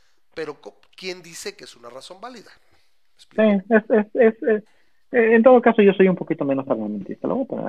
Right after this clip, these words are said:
Speaker 2: ahí.
Speaker 1: Ok.
Speaker 2: La investigación debe realizarse
Speaker 1: Sí.
Speaker 2: a escala internacional,
Speaker 1: Sí,
Speaker 2: ¿no?
Speaker 1: por supuesto.
Speaker 2: Sí, no hay más, ¿no? Los impuestos deben ser incrementados en los
Speaker 1: No,
Speaker 2: ricos para proveer a los
Speaker 1: totalmente
Speaker 2: pobres.
Speaker 1: de-, totalmente en desacuerdo.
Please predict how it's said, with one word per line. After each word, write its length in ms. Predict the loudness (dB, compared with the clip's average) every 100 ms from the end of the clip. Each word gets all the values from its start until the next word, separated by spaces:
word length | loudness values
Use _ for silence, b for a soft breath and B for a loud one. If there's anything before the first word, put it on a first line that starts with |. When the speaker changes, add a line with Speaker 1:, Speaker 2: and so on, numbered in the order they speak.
| -10
Speaker 2:
ahí. 60 | -12
Speaker 1:
Ok. 60 | -16 _ _ _ _ _ _ -20 _ _ _ _ b b b
Speaker 2:
La 140 | 0 2
investigación 600 | 4 4 4 4 4 4
debe 160 | 4 6
realizarse 400 | 4 4 2 0
Speaker 1:
Sí. 40 |
Speaker 2:
a 20 | -4
escala 320 | -2 -2 -2
internacional, 720 | -4 -8 -8 -8 -8 -10 -10
Speaker 1:
Sí, 80 | -14
Speaker 2:
¿no? 60 |
Speaker 1:
por 200 | -14 -12
supuesto. 460 | -14 _ -14 -14 _ _
Speaker 2:
Sí, 840 | -14 -14 _ _ _ _ _ -10 -10 -10 _ _ _
no 60 | -6
hay 40 |
más, 200 | -4 -4 -6
¿no? 120 | -12 -14 _ _ _
Los 160 | -4 -2
impuestos 320 | 0 0 2
deben 160 | 2 2
ser 120 | 0
incrementados 600 | 2 2 4 4 4 2
en 80 | 0
los 120 | 2
Speaker 1:
No, 40 |
Speaker 2:
ricos 280 | 2 2 2
para 200 | 4 4
proveer 280 | 4 4 4
a 60 | 2
los 80 | -2
Speaker 1:
totalmente 300 | 0 2 2
Speaker 2:
pobres. 180 | -2 -6
Speaker 1:
de-, 60 | _
totalmente 580 | -20 -16 -18 -18 -20 -20
en 80 | -20
desacuerdo. 580 | -20 -20 _ -20 -20